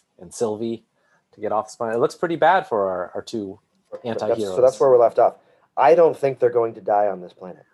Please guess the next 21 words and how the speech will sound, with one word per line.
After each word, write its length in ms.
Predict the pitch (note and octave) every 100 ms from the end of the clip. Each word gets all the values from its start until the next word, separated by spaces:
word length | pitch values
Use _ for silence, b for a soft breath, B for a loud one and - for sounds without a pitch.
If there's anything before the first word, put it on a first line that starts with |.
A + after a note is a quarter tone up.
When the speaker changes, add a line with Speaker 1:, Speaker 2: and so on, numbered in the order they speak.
| _
Speaker 1:
I 200 | B2 F3+
am 340 | A#3 B3 G3+ F3+
gonna 180 | F#3+ G3
agree 240 | F#3+ G3
there. 220 | G3 A2 -
That's 200 | C3+ D3
a 200 | C#3 - - -
<laughs> 220 | - -
hundred 240 | - F#3 F#3
percent 300 | D#3+ E3+ B2+
guarantee 400 | C3+ C3 - C3
prediction. 420 | - G#2+ - - _ _ _ _ _
Speaker 2:
Yeah, 140 | G#2+ G2
that's 180 | G#2
the, 180 | - G#2
that's 180 | - G2+
my 120 | A2
bold 420 | G2+ G2+ G2+ G2+ F#2+
prediction 400 | G2 F#2+ - F2+
for 120 | F2+
the, 220 | F2+ F2